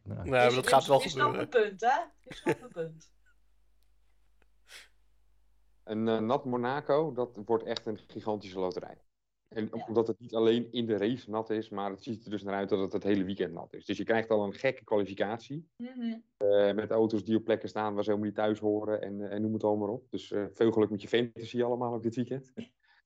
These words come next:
Speaker 4: En, eh, dan krijg je ook nog eens een keer een race waar het ook nog een keer gaat regenen. Nou, dat gaat natuurlijk geheid, safety cars opleveren, eh, eh, mensen
Speaker 3: Rode
Speaker 4: die
Speaker 3: vlaggen en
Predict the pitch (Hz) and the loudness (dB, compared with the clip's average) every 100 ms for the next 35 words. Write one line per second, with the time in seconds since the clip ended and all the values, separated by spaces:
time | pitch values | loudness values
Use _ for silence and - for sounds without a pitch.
0 | _ _ _ 113 107 104 107 107 107 107 | _ _ _ 0 0 -2 -4 0 4 4
1 | 107 107 107 - 107 113 120 117 110 127 | 4 2 0 -2 2 2 2 0 0 0
2 | 117 104 117 113 107 113 120 113 104 101 | -2 -4 0 2 4 4 2 0 -4 -2
3 | 131 131 131 123 135 127 120 123 123 127 | -4 -6 -8 0 0 2 2 0 0 -4
4 | 107 92 90 - 104 101 101 110 101 101 | -6 -4 -6 -4 -2 -2 -4 -8 -4 0
5 | 110 110 117 110 101 101 107 104 104 101 | 0 0 0 2 0 -2 2 2 2 -2
6 | 101 104 101 104 101 98 95 95 95 98 | 0 0 0 0 0 0 0 -2 -2 -2
7 | 98 104 107 175 165 175 175 170 175 170 | -2 -2 -2 -2 -4 -2 -2 0 -2 -2
8 | 175 160 156 156 165 | -2 -6 -10 -16 -18